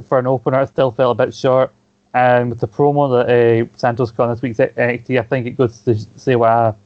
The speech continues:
goes to show what I said last week, Ross. I think he will probably beat Bronson Ford, but more likely in a, a tag match. So one of these kind of underlings took the fall here. So keeps him strong, and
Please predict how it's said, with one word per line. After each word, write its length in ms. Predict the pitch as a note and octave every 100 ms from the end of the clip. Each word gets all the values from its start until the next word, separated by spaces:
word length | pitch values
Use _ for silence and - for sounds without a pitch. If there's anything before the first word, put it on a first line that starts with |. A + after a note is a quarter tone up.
| _ _ _ _
goes 140 | C#3
to 40 | -
show 120 | C3
what 100 | A#2
I 60 | A2+
said 160 | C3
last 240 | A#2+ A#2 A2+
week, 140 | B2
Ross. 200 | A#2+ A2+
I 80 | A#2+
think 240 | A2 C3
he 100 | C3
will 380 | A2 A#2+ B2 A#2 - _ _
probably 320 | - B2 A#2+ A#2+
beat 360 | B2 B2+ -
Bronson 340 | - B2 A#2+ A#2+
Ford, 240 | B2+ B2
but 100 | A2+
more 140 | A#2 A#2+
likely 320 | A#2+ A#2+ A#2+
in 80 | A#2
a, 240 | A#2 A2 _ _ _ _
a 100 | A#2
tag 380 | - B2+ B2+ B2+
match. 260 | C3 B2+
So 280 | - B2+ A#2+
one 220 | A#2 A#2+
of 60 | B2
these 180 | A#2+ A2+
kind 140 | B2
of 200 | A#2 G#2 -
underlings 520 | B2 B2+ B2+ B2+ A#2
took 180 | - -
the 80 |
fall 320 | A2+ B2+ A#2+ A#2
here. 400 | B2 B2 A#2+ A#2 _ _ _
So 120 | - A2+
keeps 300 | - C#3 -
him 200 | C#3+ C3
strong, 600 | - C3 B2 B2 A#2+ A2 - _ _ _ B2
and 640 | A#2 A#2 A2+ G#2+ - -